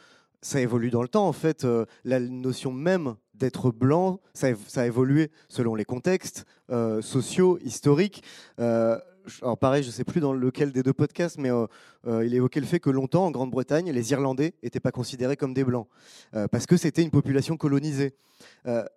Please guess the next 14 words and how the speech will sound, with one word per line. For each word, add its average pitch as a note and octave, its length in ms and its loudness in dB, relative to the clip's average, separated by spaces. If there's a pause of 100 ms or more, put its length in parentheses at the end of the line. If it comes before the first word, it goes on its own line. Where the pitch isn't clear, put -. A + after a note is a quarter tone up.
(280)
du - 100 -16
coup, F#3+ 100 2
qu'est-ce - 300 -2
que E3 120 2
c'est ? - 680 -2
Qu'est-ce - 200 -4 (540)
que C#3+ 120 0
ça - 240 2
veut D3+ 100 6
dire ? F3+ 160 2
Qu'est-ce - 160 -2
qui - 120 -18 (140)
définit E3+ 480 -2 (120)
finalement C#3 560 -2